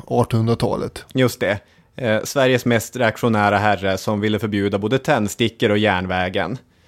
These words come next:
Speaker 1: Ja, men han var för att bevara det gamla som folkvisor, och det ska han ju ha en guldstjärna för.
Speaker 2: Så är det, absolut.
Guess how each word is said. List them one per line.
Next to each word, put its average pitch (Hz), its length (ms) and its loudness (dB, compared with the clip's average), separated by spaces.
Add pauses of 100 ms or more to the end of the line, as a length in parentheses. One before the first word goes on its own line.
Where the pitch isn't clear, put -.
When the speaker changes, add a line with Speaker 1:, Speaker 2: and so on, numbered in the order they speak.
(220)
Speaker 1:
Ja, 156 400 -2
men 156 240 -2
han 156 220 0
var 156 100 0
för 185 500 -2
att 156 100 -6
bevara 143 520 0
det 135 100 0
gamla 143 680 0 (220)
som 147 360 0
folkvisor, 120 1000 0
och 117 140 -6
det 143 160 0
ska 165 180 -4
han 160 120 0
ju 156 60 -2
ha 131 280 0
en 123 220 -4
guldstjärna 117 560 -2
för. - 280 -10
Speaker 2:
Så - 200 0
är 147 160 4
det, 95 240 -2
absolut. 127 840 0